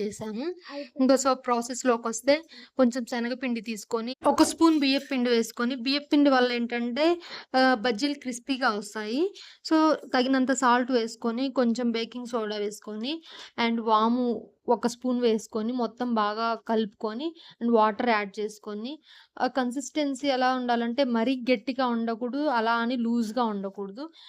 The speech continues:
మీడియంలో ఉంటే సరిపోతుంది. లేదంటే మరీ లూజ్గా అయితే ఆయిల్ అంతా పీల్ చేసుకుంటుంది అనమాట. So కన్సిస్టెన్సీ ఇలా ఉంటే సరిపోతుంది.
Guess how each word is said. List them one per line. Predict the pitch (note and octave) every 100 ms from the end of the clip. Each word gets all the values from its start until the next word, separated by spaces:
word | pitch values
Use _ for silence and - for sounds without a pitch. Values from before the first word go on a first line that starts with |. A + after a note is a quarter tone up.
| -
మీడియంలో | A#3+ A#3+ B3+ B3+ A#3+
ఉంటే | A3+ A#3+
సరిపోతుంది. | A#3+ G#3 G#3 G#3 G3+ G3+ C#4 F4 - D4+ -
లేదంటే | A#3 A#3 B3 B3+ B3+ A#3
మరీ | A3+ A#3 C4
లూజ్గా | B3 B3 A3+ C4
అయితే | A#3+ A3+ - C#4+ C4 A3+
ఆయిల్ | G#3 A3+ A#3
అంతా | A3+ A3
పీల్ | A#3+ A#3+ A3 G#3+
చేసుకుంటుంది | G3+ - G3 F#3 F#3+
అనమాట. | F#3+ F#3+ F#3+ F#3+ D4+ F4 _ _ - _
So | C#4
కన్సిస్టెన్సీ | C4+ A#3+ A#3 A#3 - A#3+ A3+ A3+ C4
ఇలా | A#3 G#3+
ఉంటే | G#3+ G#3 A#3+
సరిపోతుంది. | A3+ G3+ G#3 G3+ F#3+ G3+ D4+